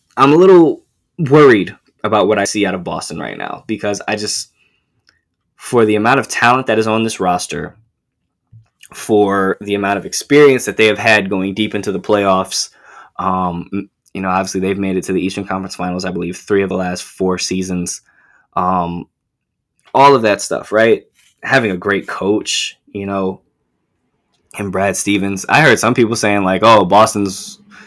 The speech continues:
struggling right now. Is Brad Stevens on the hot seat?" He better not be.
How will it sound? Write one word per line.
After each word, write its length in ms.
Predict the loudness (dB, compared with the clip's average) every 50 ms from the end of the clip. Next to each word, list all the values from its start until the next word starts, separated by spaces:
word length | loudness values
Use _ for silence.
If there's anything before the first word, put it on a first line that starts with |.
| -20 _ -10
struggling 440 | -6 0 2 4 4 4 2 2
right 180 | 2 2 2 2
now. 180 | 2 2 2 2
Is 80 | 0
Brad 280 | 2 2 4 4 2 2
Stevens 320 | 2 4 4 4 2 0
on 100 | -2 -2
the 60 | 0
hot 220 | 2 2 2 0 0
seat?" 280 | -2 -2 -2 -4 -6 _ _ _ _ _
He 120 | -2 0
better 200 | 4 4 4 4
not 260 | 4 4 4 4 4
be. 220 | 2 0 -2 -2